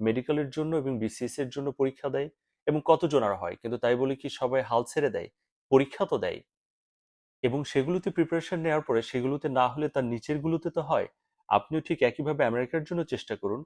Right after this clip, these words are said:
দেখবেন আপনার কোনো না কোনো কিছু একটা রেজাল্ট আসবেই। এরপরে যদি ট্যুরিস্ট ভিসায় কেউ আসতে চায়, এটাও অনেক সহজ একটা ভিসা। আপনি এখানে আসার জন্য কয়েকটা দেশ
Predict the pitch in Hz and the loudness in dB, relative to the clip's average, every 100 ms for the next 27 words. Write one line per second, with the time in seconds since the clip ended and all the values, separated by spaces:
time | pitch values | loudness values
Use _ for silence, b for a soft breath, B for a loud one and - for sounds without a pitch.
0 | - _ - 110 110 131 107 - 117 117 | -14 _ -2 0 2 0 0 -2 -4 -4
1 | 123 127 123 120 - 127 113 104 113 107 | -4 -4 -6 -8 -10 -8 -4 -2 -2 -2
2 | - 98 87 - 69 - _ _ _ _ | -2 -2 -2 -12 -14 -18 _ _ _ _
3 | _ _ _ 131 120 151 160 151 156 160 | _ _ _ 0 2 2 2 0 -2 -2
4 | 120 120 131 - 135 147 147 120 - 123 | -2 -4 -6 -10 -8 -4 0 -2 -2 -8
5 | - 92 98 - 110 143 151 160 - - | -6 -4 -6 -6 -4 -2 -2 -6 -8 -6
6 | 107 120 107 - 90 90 - 131 113 - | -6 -6 -8 -10 -10 -12 -8 -4 -4 -6
7 | 110 110 107 _ _ _ _ 101 - 110 | -8 -6 -8 _ _ _ _ -8 -4 0
8 | 98 98 120 110 131 139 - 107 - 113 | 0 0 -6 -6 -8 -6 -2 -2 -2 -4
9 | 113 | -4